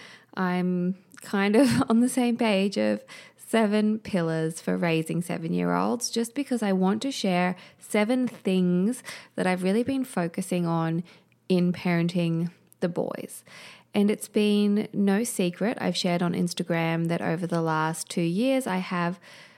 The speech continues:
felt really lonely in parenting the boys at time, even though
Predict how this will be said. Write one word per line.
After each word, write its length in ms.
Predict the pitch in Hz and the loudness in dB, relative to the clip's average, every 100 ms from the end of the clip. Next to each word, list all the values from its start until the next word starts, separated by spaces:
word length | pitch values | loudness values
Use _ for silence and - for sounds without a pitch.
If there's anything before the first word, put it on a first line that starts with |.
| _ | _
felt 320 | - - 185 185 | -4 2 2 4
really 380 | 185 185 185 | 4 6 4
lonely 720 | 180 175 151 160 175 247 349 - - - - | 2 2 2 2 0 0 -2 -4 -18 -20 -2
in 180 | 220 214 | 0 2
parenting 500 | 214 208 214 214 214 | 2 0 2 2 0
the 60 | |
boys 380 | 214 208 208 214 | 0 0 0 -2
at 220 | 208 202 | -2 -6
time, 420 | - 208 208 269 285 | -4 -4 -2 -2 0
even 380 | 196 185 180 | 2 2 2
though 400 | 175 175 170 170 | 2 0 0 -2